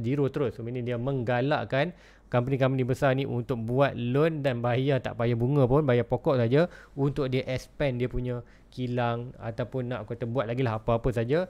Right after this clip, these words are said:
Meaning bila dia buat as per kata kilang baru apa semua ni, apa yang berlaku? Dia akan tambahkan employment, kita tambahkan orang, aku kata gaji, akan tambahkan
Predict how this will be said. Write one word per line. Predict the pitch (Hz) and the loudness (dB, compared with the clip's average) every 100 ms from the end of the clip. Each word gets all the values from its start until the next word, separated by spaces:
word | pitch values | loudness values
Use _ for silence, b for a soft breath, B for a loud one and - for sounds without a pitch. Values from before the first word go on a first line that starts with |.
| B B - | B B -8
Meaning | 131 135 | -4 -2
bila | 123 123 | -2 0
dia | 127 | 0
buat | 151 123 | 2 2
as | 131 - | -2 -2
per | 139 131 131 - | 0 2 0 -2
kata | 127 117 | -6 -6
kilang | 127 131 131 131 | -4 -2 0 0
baru | 131 139 131 | 0 2 0
apa | 131 | -2
semua | 131 131 | -4 -2
ni, | 139 170 | 0 -2
apa | 120 | -2
yang | 127 | -2
berlaku? | 127 143 | -2 0
Dia | 123 120 | 0 0
akan | 127 117 | -2 -4
tambahkan | 123 123 127 113 123 117 - | -2 -2 -2 -2 -4 -6 -10
employment, | 127 120 - 123 120 120 143 | -10 -10 -6 -4 -2 -2 -2
kita | 107 110 113 110 | -4 -6 -8 -6
tambahkan | 120 135 117 120 113 | -4 -2 -4 -4 -6
orang, | 113 113 110 107 B B - | -4 -6 -6 -12 B B -16
aku | 113 120 | -8 -8
kata | - 120 117 | -6 -6 -4
gaji, | 107 117 117 127 117 | -4 -6 -6 -10 -12
akan | 123 117 | -10 -6
tambahkan | 123 135 110 | -2 -2 -2